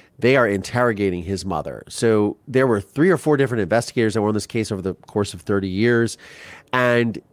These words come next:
they're interrogating his mother, and they have a letter of immunity because his father, after they had separated, had gone to jail for, like, a firearms charge or something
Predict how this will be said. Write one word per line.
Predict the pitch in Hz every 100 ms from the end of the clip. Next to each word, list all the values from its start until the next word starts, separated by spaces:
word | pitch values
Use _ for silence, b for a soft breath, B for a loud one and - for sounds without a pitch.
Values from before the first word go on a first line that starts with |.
| _ _ _
they're | 113 127 135
interrogating | 127 131 127 117 110 98
his | 92 87
mother, | 147 160 151
and | 113 107
they |
have | 101 95
a | 90
letter | 95 104 98
of | 90
immunity | 87 95 127 165 165 160
because | 127 110 117 104 -
his | 107
father, | - - 214 302 139 98 98 B B B
after | 110 117
they | 117
had | 107
separated, | 92 78 - 95 127 -
had | 120
gone | 107 117 127 135
to | - 117 107
jail | 95 104 113 104 95
for, | -
like, | 101
a | 92
firearms | - 95 104 120 117 120 113
charge | - 117 120 120
or | 120
something | 127 120 - 131